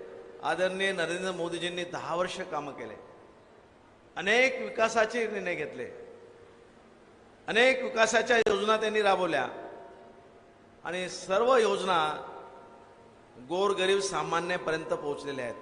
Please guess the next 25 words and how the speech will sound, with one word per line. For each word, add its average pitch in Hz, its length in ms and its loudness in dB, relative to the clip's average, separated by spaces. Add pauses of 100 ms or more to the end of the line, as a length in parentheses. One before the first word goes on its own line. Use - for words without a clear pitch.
(1160)
एवढे 214 300 4
निर्णय 254 320 2
घेतले. 214 340 2
आता 160 200 -2
त्यांच्या 175 460 -6 (580)
कामाबद्दल 196 580 0
जर 196 160 0
मी 190 140 -4
जर 196 160 -2
सांगितलं, 180 640 -4 (640)
दहा 160 220 2
घंटे, 180 420 0
पंधरा 170 360 0
घंटे, 170 340 -2
वीस 160 240 -4
घंटे, 160 640 -6 (1900)
चाळीस 160 260 -2
घंटे, 170 380 -6
पंचवीस 160 400 -8
घंटे 165 260 -6
एवढे 165 280 0
लाग-, - 400 -6
एवढा 165 220 -2
वेळ 160 220 0
लागेल. 123 300 -6